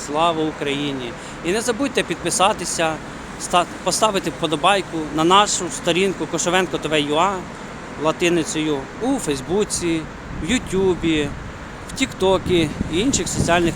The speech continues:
мережах. Лише разом ми переможемо, бо в нас є віра, за нами правда.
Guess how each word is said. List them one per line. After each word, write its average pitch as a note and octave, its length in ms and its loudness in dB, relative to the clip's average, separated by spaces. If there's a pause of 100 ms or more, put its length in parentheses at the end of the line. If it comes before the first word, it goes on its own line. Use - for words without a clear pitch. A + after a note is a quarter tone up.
мережах. C#3+ 440 2 (1300)
Лише G3+ 240 4
разом F3+ 420 6 (280)
ми F#3+ 220 6 (440)
переможемо, D#3+ 680 2 (560)
бо D3+ 60 0
в D3+ 40 4
нас D#3+ 400 2
є E3 60 0
віра, E3+ 260 2 (240)
за D#3 140 2
нами E3+ 340 4
правда. C3 360 0